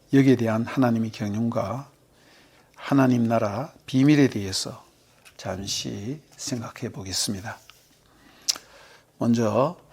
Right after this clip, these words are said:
어, 구약의 성전은 하늘에 계신 하나님의 지상 궁전으로 하나님의 거룩한 임재의 처소요, 하늘의 하나님의 땅의 보좌로서 하나님의 통치의 좌소요,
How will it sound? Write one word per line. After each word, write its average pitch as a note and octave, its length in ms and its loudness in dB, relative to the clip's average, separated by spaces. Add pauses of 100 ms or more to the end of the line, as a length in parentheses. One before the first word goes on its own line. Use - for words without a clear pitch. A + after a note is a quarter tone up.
(120)
어, F#2+ 460 -6 (340)
구약의 C#3 440 4
성전은 B2+ 580 0 (920)
하늘에 C3+ 360 4
계신 A#2 260 -2
하나님의 B2 680 -4 (220)
지상 C3 340 0
궁전으로 C3 760 0 (500)
하나님의 B2+ 440 2
거룩한 B2+ 460 0
임재의 A#2+ 520 2
처소요, B2+ 680 -2 (1300)
하늘의 C#3+ 580 2
하나님의 A2+ 640 -2 (300)
땅의 C#3 340 4
보좌로서 A#2 800 -6 (600)
하나님의 A#2+ 440 0 (100)
통치의 C3+ 760 0 (200)
좌소요, A#2+ 600 -2